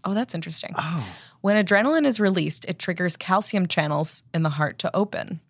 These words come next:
Speaker 1: Quote, "Calcium rushes into the heart cells, which causes the heart muscle to contract strongly. Basically, in a mass-, massive response,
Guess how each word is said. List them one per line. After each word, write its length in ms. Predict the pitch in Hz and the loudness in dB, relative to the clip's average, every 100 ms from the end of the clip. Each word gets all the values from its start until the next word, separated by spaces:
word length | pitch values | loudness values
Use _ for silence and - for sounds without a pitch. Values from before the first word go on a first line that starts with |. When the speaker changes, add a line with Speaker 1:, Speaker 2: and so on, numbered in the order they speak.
| _ _ _ - - | _ _ _ -20 -10
Speaker 1:
Quote, 280 | - 170 117 _ - - - _ | 0 2 2 _ -20 -20 -20 _
"Calcium 460 | - 175 190 262 247 | 2 2 4 2 4
rushes 320 | 190 - 190 | 4 2 0
into 180 | 180 180 | 0 2
the 80 | 175 | 0
heart 220 | 180 240 | 0 0
cells, 380 | - 170 170 - _ _ _ - - | 4 4 4 -2 _ _ _ -18 -2
which 180 | 202 - | 0 2
causes 320 | 202 202 214 | 2 2 0
the 100 | 226 | 0
heart 340 | 202 190 196 - | 2 4 2 2
muscle 360 | 180 170 170 | 2 2 0
to 160 | 165 175 | -2 -4
contract 540 | - 175 185 175 - - | -6 -2 0 0 -2 -8
strongly. 840 | - - 175 180 - 57 - - - - - - | -6 0 4 4 2 -6 -8 -10 -16 -6 -6 -4
Basically, 680 | - 220 - 196 175 160 165 | 2 2 2 2 4 4 2
in 120 | 180 | 2
a 80 | 170 | 2
mass-, 420 | 160 165 202 196 - | 2 0 -2 -6 0
massive 380 | 185 208 240 | 0 2 0
response, 540 | 226 208 180 160 165 | 0 2 2 2 0